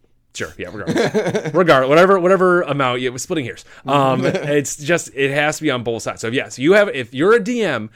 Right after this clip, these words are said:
Speaker 1: and you, this is the hill you wanna die on for some reason, you have a
Speaker 2: Mm-hmm.
Speaker 1: bad player, getting, like, enforcing this stupid ass rule is not the way to do it.
Speaker 2: No.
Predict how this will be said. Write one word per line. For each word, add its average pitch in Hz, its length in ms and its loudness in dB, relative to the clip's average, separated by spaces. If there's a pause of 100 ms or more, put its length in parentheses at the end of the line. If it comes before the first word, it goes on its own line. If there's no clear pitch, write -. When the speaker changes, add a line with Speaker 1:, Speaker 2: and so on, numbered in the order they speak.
(180)
Speaker 1:
and 110 140 -8
you, 127 220 -2
this 113 180 -8
is 107 200 -8 (460)
the 110 120 -8
hill 147 240 -4
you 165 120 -6
wanna 160 160 -8
die 127 380 -8
on 90 180 -12
for 95 120 -14
some 92 200 -10
reason, 92 320 -10
you 127 80 -2
have 135 160 0
a - 20 -8
Speaker 2:
Mm-hmm. 107 100 -10
Speaker 1:
bad 117 340 -2
player, 110 400 -4 (400)
getting, 139 340 -2
like, 110 380 -4
enforcing 147 560 -2
this 131 180 -4 (140)
stupid 147 400 -6
ass 131 260 -2
rule 113 300 -4
is 92 180 -10
not 104 360 -10
the 104 60 -8
way 95 160 -8
to 85 100 -12
do 92 220 -6
it. 87 220 -18
Speaker 2:
No. 92 220 -12